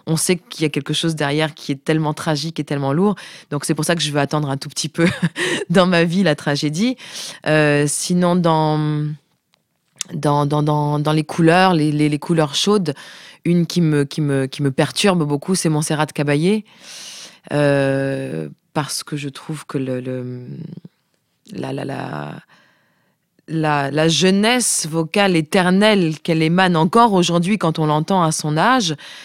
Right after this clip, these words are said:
euh, est exceptionnelle. Euh, la justesse de l'interprétation de la partition est, euh, formidable. Et puis la sensualité qu'elle y met, euh, pour moi, est, est absolument, euh,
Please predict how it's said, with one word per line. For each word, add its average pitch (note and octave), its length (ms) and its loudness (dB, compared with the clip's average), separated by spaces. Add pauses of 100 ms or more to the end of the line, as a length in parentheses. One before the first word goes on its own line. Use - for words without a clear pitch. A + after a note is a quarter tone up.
(260)
euh, D3+ 360 2
est E3 260 0
exceptionnelle. F#3 880 0 (480)
Euh, D#3+ 140 2
la E3 120 4
justesse G3 840 -2
de E3 120 -4
l'interprétation E3 640 -2
de E3+ 40 0
la D#3 80 0
partition D#3+ 640 -4
est, - 320 -8
euh, C#3+ 200 -4
formidable. D#3 680 0 (640)
Et D3+ 140 -2
puis - 320 -6
la D3 200 2
sensualité C#3 600 -2
qu'elle C#3 240 -4
y C3 80 -2
met, D3 340 0
euh, C3 160 -6
pour C3 220 -12
moi, C#3+ 260 -2
est, C3 440 -8
est - 80 -6
absolument, C3+ 720 -6
euh, B2+ 100 -14